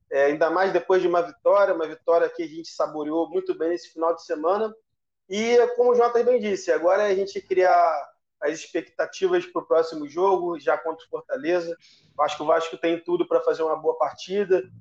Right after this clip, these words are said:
como tem fa-, como vem fazendo nos últimos jogos, né? E a gente aqui, seguindo desse lado aqui,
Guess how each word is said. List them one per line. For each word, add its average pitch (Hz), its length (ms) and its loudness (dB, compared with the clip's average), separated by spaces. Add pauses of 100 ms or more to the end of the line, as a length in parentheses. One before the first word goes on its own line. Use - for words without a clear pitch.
como 156 240 0
tem 165 260 0
fa-, 156 460 -2 (100)
como 113 220 -8
vem 190 160 2
fazendo 165 380 -2
nos 151 100 -8
últimos 151 420 -10
jogos, 185 480 0 (260)
né? 170 220 0 (340)
E 175 120 4
a 180 100 4
gente 208 460 2
aqui, 214 440 0
seguindo 220 360 0
desse 214 260 0
lado 196 300 2
aqui, 208 440 -4